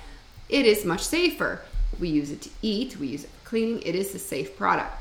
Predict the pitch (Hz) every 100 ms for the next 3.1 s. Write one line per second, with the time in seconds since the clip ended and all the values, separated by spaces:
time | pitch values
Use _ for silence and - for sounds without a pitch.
0 | - - - - 208 196 196 220 240 262
1 | 247 196 139 - - 220 226 262 269 -
2 | 214 208 214 202 156 151 147 - - 143